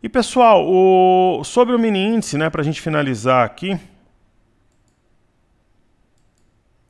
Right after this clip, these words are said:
eu tava vendo os e-mails ali, eu vou te falar, é só, tem que ter muita paciência. Olha, o, o mini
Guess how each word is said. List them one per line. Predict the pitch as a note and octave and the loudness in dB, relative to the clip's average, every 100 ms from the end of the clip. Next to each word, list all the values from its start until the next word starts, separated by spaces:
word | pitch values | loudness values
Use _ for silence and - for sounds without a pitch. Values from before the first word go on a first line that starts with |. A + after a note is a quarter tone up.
| _ _ | _ _
eu | A2+ | -6
tava | C#3 C#3 | 0 0
vendo | C3+ C#3 | 0 -2
os | C3+ C3 | -2 -2
e-mails | B2 B2 C3 A#2 A2 | -2 -2 -4 -4 -6
ali, | A2+ B2 C3 _ | -8 -8 -14 _
eu | A#2+ A#2+ | -20 -16
vou | B2 | -16
te | - | -8
falar, | D3 A#2 A2+ A2 | -4 0 0 -2
é | G#2 | -6
só, | - C3 C#3+ C#3+ _ _ _ | -10 -6 -6 -8 _ _ _
tem | B2+ | -10
que | A#2+ | -6
ter | C3+ | -4
muita | B2+ C#3 D3 | -4 -4 -2
paciência. | D3+ - B2+ A2+ G#2+ - - _ _ _ _ _ _ _ _ _ _ _ | -4 -4 -6 -6 -8 -12 -16 _ _ _ _ _ _ _ _ _ _ _
Olha, | G4 B3+ F#3 | -2 2 0
o, | G3+ F#3+ | 0 -4
o | |
mini | G#3+ A3 | -2 -2